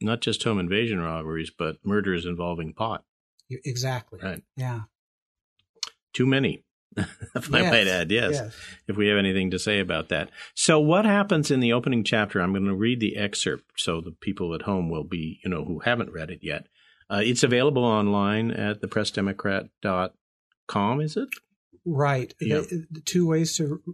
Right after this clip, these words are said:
Speaker 2: grab it are press democrat dot com slash mystery, they tell me will work.
Speaker 1: Okay.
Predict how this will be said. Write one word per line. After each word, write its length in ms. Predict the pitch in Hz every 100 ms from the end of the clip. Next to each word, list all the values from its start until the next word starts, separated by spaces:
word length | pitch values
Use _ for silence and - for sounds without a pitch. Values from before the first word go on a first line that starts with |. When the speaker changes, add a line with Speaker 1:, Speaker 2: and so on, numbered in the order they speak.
| - _
Speaker 2:
grab 320 | - 139 143
it 100 | 151 -
are 180 | 131 123
press 340 | 120 - 147 -
democrat 520 | 151 147 - 139 131
dot 280 | 131 120 -
com 420 | - 151 139 139
slash 440 | 131 - 120 113 139
mystery, 420 | 135 160 185 175
they 120 | 160
tell 200 | 147 165
me 200 | 160 165
will 240 | 165 143 139
work. 240 | 147 160
Speaker 1:
Okay. 320 | 110 - 104